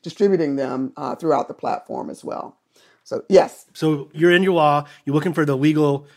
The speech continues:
Speaker 2: authority to support your, your counts for affirmative defenses. Then you
Speaker 1: Correct.
Speaker 2: move to documents, right? You're ready
Speaker 1: That's
Speaker 2: to start
Speaker 1: right.
Speaker 2: filing stuff.
Speaker 1: That's right. So we don't take people immediately to documents. Documents is a suite of,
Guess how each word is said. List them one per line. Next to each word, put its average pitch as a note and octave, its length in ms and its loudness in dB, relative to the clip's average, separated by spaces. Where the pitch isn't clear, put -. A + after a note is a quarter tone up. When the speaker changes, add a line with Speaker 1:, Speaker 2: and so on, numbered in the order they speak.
Speaker 2:
authority E3 440 4
to C#3 80 -6
support D3+ 520 -2
your, C3 180 -6
your B2 120 -14
counts C#3+ 320 -4
for C#3 80 -6
affirmative C#3 320 -4
defenses. B2+ 760 -6
Then C#4+ 100 -4
you - 40 -2
Speaker 1:
Correct. D#3 200 4
Speaker 2:
move D#3 180 4
to C3 60 -6
documents, C3 540 -2
right? C3 160 -10
You're B2+ 80 -10
ready C3+ 140 0
Speaker 1:
That's G3 100 6
Speaker 2:
to A#3 80 6
start A#3+ 180 4
Speaker 1:
right. - 60 0
Speaker 2:
filing A#2 240 -6
stuff. - 220 -12
Speaker 1:
That's F3+ 140 0
right. F#3 420 0
So E3 200 4
we G3+ 200 2
don't A#3+ 240 2
take A#3 240 -2
people F#3 480 0
immediately F3 540 0
to D3+ 100 -10
documents. C#3 520 0
Documents G#3 560 2
is E3+ 180 -2
a C3 120 0
suite F#3+ 480 -6
of, C#3+ 400 0